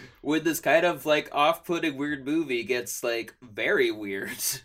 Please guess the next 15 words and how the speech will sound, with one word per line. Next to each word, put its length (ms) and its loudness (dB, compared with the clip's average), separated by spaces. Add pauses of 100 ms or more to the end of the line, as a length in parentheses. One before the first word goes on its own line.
(120)
<laughs> 500 -20
and, 320 -6 (480)
dare 240 -2
I 120 0
say, 280 -4
on-putting. 840 -8
<laughs> 80 -16
I 60 -14
don't 200 -18
know 140 -14
how 200 0
to 120 10
name 240 4
that. 760 0
<laughs> 40 -12